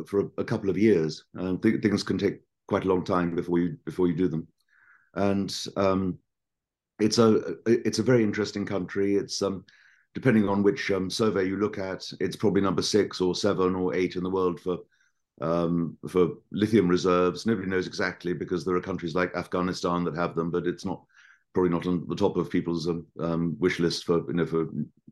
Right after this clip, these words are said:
you know, for, for, for drilling at this point. Um, but Zimbabwe i-, is a, a country which had been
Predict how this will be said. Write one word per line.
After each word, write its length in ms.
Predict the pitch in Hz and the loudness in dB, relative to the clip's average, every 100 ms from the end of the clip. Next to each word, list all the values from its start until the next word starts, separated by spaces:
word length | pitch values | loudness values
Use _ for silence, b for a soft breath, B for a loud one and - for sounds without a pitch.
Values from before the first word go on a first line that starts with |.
| - | -12
you 100 | - | -8
know, 100 | 85 | -6
for, 200 | 80 80 78 | -2 -4 -2
for, 180 | 85 73 - | -4 -6 -6
for 80 | 80 | -2
drilling 260 | 80 87 82 | 2 4 2
at 60 | |
this 100 | - | 0
point. 180 | 87 82 - b b b b b 85 | -2 -2 -4 b b b b b 0
Um, 380 | 101 101 98 - - | 2 4 2 -2 0
but 180 | 113 | 2
Zimbabwe 500 | - 120 139 113 101 | 4 4 6 8 6
i-, 20 | 101 - | 4 2
is 400 | 107 110 107 95 | 2 2 2 2
a, 160 | 107 - - | 0 -2 -8
a 80 | |
country 320 | 104 110 101 95 | -4 -4 -2 -4
which 220 | 98 - | -4 -4
had 140 | 95 | -4
been 380 | 104 101 101 | -2 -2 -4